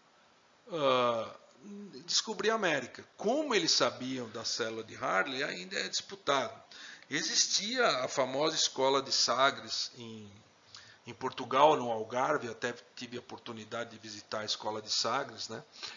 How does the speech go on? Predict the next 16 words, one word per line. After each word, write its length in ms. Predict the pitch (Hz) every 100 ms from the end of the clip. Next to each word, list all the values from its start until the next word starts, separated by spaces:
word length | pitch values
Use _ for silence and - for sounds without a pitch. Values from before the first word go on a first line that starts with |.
| - -
Quando, 400 | - 123 120 113 101
onde 180 | 127 117
saíram 340 | - 120 127
os 120 | 113
grandes, 600 | - 127 135 131 - - 139
eh, 300 | 117 104 92 - 101
os 140 | 104
grandes 340 | - 127 135 -
tratados 640 | 120 101 - 131 139 -
de 60 | 120
navegação 640 | 110 113 110 104 - 110
da 160 | 110 113
época. 440 | 131 - - 98 - - - - - -
E 440 | 127 127 123 120 113
parece 460 | 202 180 180 190 -
que 440 | 196 196 165 135